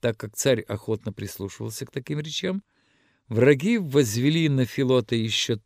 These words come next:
тысячи других обвинений. Наконец Филот был схвачен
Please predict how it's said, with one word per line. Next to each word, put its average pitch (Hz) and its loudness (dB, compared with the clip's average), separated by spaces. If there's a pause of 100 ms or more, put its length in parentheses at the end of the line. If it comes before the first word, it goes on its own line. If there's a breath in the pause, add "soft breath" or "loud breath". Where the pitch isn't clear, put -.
тысячи 202 0
других 110 -6
обвинений. 110 -2 (360 soft breath)
Наконец 143 0
Филот 131 2
был 101 -8
схвачен 185 0